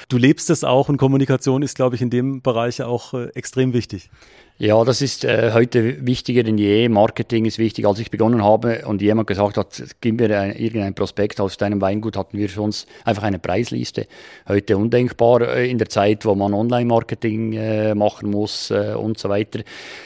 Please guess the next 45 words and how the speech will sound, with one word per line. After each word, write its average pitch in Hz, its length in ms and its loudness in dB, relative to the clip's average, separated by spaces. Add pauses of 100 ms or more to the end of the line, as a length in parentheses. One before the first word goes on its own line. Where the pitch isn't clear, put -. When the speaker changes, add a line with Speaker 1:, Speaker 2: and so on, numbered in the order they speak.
(180)
Speaker 2:
Das 120 160 0
ist 127 80 -6
vielleicht 143 260 4
auch 139 60 4
ein 139 100 2
bisschen 135 280 -2
ein 110 60 -2
Vorteil 123 360 2
von 110 180 0
meiner 120 300 2
Vergangenheit, 120 720 0
beruflicher 113 420 -2
Vergangenheit. 107 680 -4 (380)
Äh, 107 200 0
als 104 280 -2
Projektleiter 113 680 0
früher 110 280 0
hatte 101 200 -6
ich 101 100 -12
mi-, 117 140 -6
immer 135 180 -2
mit 139 160 -4
Menschen 127 300 -4
zu - 160 -10
tun. 123 300 -4
Das 120 160 -6
liegt 113 260 -4
mir 120 120 0
auch. 110 300 2 (300)
Und 107 200 -4
heute 120 300 2
ist - 140 -2
es 107 100 -8
nicht 127 180 -6
anders. 113 280 -2
Ich - 80 -6
habe 101 240 -4
wieder 131 200 -2
mit 131 120 -2
Menschen 120 340 -4
zu 117 160 -6
tun 117 320 -2
und 107 220 -8
ich, - 260 -14
äh, - 140 -10